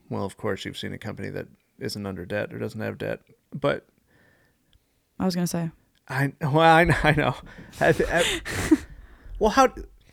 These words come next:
Speaker 1: well, how freely, how, you, you can be a good example then. You don't have debt. How, f-, I mean, you have your mortgage.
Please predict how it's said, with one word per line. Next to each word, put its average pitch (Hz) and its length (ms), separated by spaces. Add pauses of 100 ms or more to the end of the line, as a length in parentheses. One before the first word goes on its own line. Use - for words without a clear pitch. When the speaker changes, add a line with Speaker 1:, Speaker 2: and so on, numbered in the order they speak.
(100)
Speaker 1:
well, 135 100
how 190 180
freely, 196 500
how, 170 260 (300)
you, 139 480
you 165 140
can 185 120
be 180 100
a 180 40
good 180 120
example 170 340
then. 104 200 (460)
You 127 100
don't 165 160
have 175 140
debt. 120 260 (300)
How, 151 280
f-, - 300 (680)
I 139 60
mean, 135 140
you 135 100
have 135 100
your 156 80
mortgage. 131 600